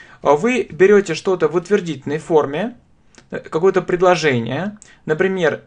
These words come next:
«Я должен подготовить отчёт». «Я должен».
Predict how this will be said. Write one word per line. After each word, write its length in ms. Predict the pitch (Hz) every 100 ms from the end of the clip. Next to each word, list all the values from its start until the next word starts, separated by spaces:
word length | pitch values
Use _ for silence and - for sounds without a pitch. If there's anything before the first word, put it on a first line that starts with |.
| -
«Я 640 | 147 156 208 240 240 - _
должен 680 | 147 147 190 190 190 190 175 - _
подготовить 1120 | 196 175 165 180 - 185 147 110 156 - - _ _ _ _ _
отчёт». 840 | - 165 165 - - 160 - - - _ _ _ _ _ _ _ _ _ _ _ _ _ -
«Я 240 | 131 208
должен». 760 | 208 208 151 113 120 165 202